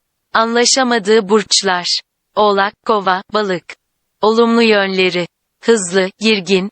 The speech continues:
rekabetçi, gözü pek, mert, güçlü, hevesli, kararlı, inatçı, çalışkan. Olumsuz yönleri, sabırsız, çocuksu, aceleci, tez canlı,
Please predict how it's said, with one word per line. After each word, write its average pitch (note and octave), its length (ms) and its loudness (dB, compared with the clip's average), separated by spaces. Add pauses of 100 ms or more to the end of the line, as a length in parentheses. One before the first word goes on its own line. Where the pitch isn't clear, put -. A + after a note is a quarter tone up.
rekabetçi, G#3+ 840 -2 (100)
gözü A3 280 0
pek, G#3+ 220 -2 (160)
mert, G#3+ 340 -4
güçlü, F#3+ 540 -2
hevesli, A3 640 0
kararlı, G3+ 680 -2
inatçı, A3+ 680 -2
çalışkan. F#3+ 680 -2 (840)
Olumsuz A#3 640 2
yönleri, F#3+ 600 0
sabırsız, A#3+ 800 0
çocuksu, G#3 680 0
aceleci, F#3 680 -2 (100)
tez B3+ 180 4 (120)
canlı, G#3 380 -2